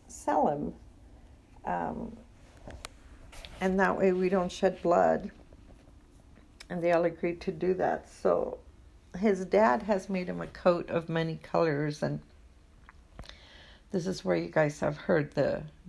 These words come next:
Joseph of Egypt with the coat of many colors out on Broadway, uh, and, you know, um, opera houses and whatever not.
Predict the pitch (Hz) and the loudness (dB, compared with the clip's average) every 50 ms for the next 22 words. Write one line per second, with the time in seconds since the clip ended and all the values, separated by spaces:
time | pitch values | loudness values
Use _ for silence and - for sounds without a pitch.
0 | 196 - - - - - 180 165 156 151 - - 143 - 160 143 147 151 160 156 | -14 -14 -16 -18 -6 -2 -2 0 0 -2 -4 -6 -4 -4 -4 -6 -4 -6 -6 -6
1 | 147 147 - 151 139 120 - - - - - 165 - - - - 151 151 143 - | -8 -4 -2 0 0 0 -2 -8 -10 -8 -8 -8 -8 -4 -2 -2 -2 -2 -4 -2
2 | 156 147 147 147 147 - - - 180 170 160 151 147 139 147 - - - 156 156 | -2 0 0 -2 -4 -4 -2 0 0 2 2 0 -2 -2 -2 0 0 0 0 -2
3 | - 156 151 143 143 143 147 139 143 139 139 135 135 139 135 131 120 - - - | -2 -4 -4 -4 0 2 2 2 2 0 0 -2 -2 -2 -2 -4 -6 -10 -12 -12
4 | - - - 65 57 60 - - - - - - - - - - - - - - | -10 -8 -8 -8 -8 -8 -8 -8 -6 -6 -6 -8 -10 -12 -14 -18 -20 -20 -20 -20
5 | - - - - - - - - - - - - - - - - - - 156 - | -20 -20 -20 -20 -20 -20 -20 -20 -20 -20 -20 -20 -20 -20 -20 -14 -10 -10 -8 -8
6 | - - - - - - - - - - - - - - - - - - - - | -10 -12 -14 -20 -20 -20 -20 -20 -20 -20 -20 -20 -20 -18 -18 -18 -18 -18 -20 -20
7 | - - - - - - - - - - - - - - - - - - 160 156 | -20 -20 -20 -20 -20 -20 -20 -20 -20 -20 -20 -20 -20 -20 -20 -10 -6 -4 -2 0
8 | 147 143 143 139 139 147 151 147 - - - - - - - - - - - - | 0 -2 -2 -4 -6 -8 -10 -10 -14 -20 -20 -20 -20 -20 -20 -20 -20 -20 -20 -20
9 | _ - - - 160 160 - - 151 143 - 165 123 131 - - 123 - 139 123 | _ -12 -2 0 0 0 2 2 2 2 2 -2 -4 -6 -6 -8 -6 -6 -4 -4
10 | 127 - - - - - - - - - | -2 -2 -2 -4 -4 -6 -10 -10 -12 -12